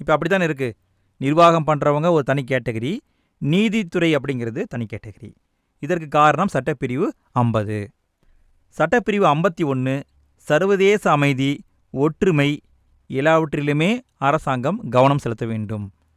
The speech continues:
கடைசியா ஒரே ஒரு திருத்தத்தை மட்டும் பார்த்துட்டு முடிச்சுக்கலாம். ரெண்டாயிரத்தி ரெண்டுல எண்பத்தி ஆறாவது சட்ட திருத்தம் போட்டாங்க. எப்பைங்க? ரெண்டாயிரத்தி ரெண்டுல. அப்ப என்ன பண்ணிட்டாங்கன்னா, பிரிவு நாற்பத்தஞ்சு நம்ம பார்த்தோம் இல்லையா,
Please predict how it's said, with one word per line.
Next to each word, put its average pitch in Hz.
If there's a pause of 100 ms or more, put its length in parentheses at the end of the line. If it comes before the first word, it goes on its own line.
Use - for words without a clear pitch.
(300)
கடைசியா 208
ஒரே 156
ஒரு 160
திருத்தத்தை 160
மட்டும் 139
பார்த்துட்டு 135
முடிச்சுக்கலாம். 120 (480)
ரெண்டாயிரத்தி 180
ரெண்டுல 143 (240)
எண்பத்தி 175
ஆறாவது 151
சட்ட 139
திருத்தம் 135
போட்டாங்க. 104 (360)
எப்பைங்க? 147 (440)
ரெண்டாயிரத்தி 135
ரெண்டுல. 113 (580)
அப்ப 143
என்ன 160
பண்ணிட்டாங்கன்னா, 147 (720)
பிரிவு 202 (160)
நாற்பத்தஞ்சு 165
நம்ம 143
பார்த்தோம் 139
இல்லையா, 151